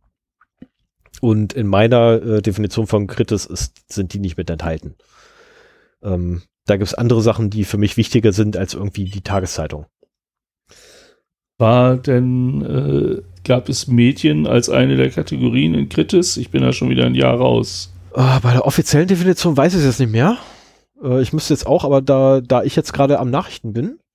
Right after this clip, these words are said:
Speaker 1: kann ich das nicht. Deswegen bitte ich jetzt einfach um unsere Schattenredaktion in Form von Sven. Ähm,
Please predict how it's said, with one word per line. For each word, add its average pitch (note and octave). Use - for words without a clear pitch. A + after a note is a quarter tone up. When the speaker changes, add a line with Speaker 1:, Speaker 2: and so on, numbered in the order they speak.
Speaker 1:
kann -
ich D#3+
das -
nicht. F3+
Deswegen C#3
bitte F#3+
ich G3
jetzt F#3+
einfach F3
um D#3+
unsere D3
Schattenredaktion A2
in D3
Form C#3+
von A2
Sven. A#2
Ähm, A#2+